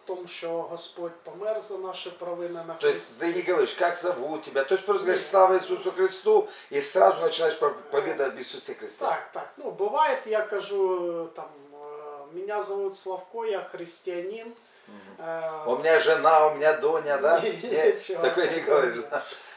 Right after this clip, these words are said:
Speaker 1: І я, значить, починаю проповідувати Євангелія, що ми, люди всі згрішили, позбавлені Божої слави, що
Speaker 2: Мгм.
Speaker 1: Христос прийшов, помер за наші провини на Христі,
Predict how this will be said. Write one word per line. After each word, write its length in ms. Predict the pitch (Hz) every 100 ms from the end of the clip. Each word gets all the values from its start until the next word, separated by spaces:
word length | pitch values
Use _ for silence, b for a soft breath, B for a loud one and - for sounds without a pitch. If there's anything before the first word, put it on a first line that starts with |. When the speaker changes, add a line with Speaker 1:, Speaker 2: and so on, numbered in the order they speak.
| -
Speaker 1:
І 180 | 277 302
я, 260 | 285 247 226
значить, 260 | 214 -
починаю 540 | 196 - 190 214 208 180
проповідувати 720 | 185 170 180 185 170 165 -
Євангелія, 580 | 165 175 165 214 185 165
що 200 | - 160 147
ми, 80 | 165 147 139 147 151
люди 220 | 180 156 147
всі 180 | - 147
згрішили, 800 | - 170 202 - 254 240 196 156 -
позбавлені 580 | 160 - 165 151 147 147 -
Божої 320 | 156 175 190
слави, 420 | - 220 214 175 - b b b 147
що 120 | 190
Speaker 2:
Мгм. 80 | 170
Speaker 1:
Христос 600 | 185 175 - - 190 185
прийшов, 640 | - 165 165 - 170 165 -
помер 380 | - 156 170 165
за 200 | 151 160
наші 320 | 160 151 - -
провини 500 | 160 170 202 220 202
на 140 | 185 170
Христі, 640 | - 170 165 - 175 147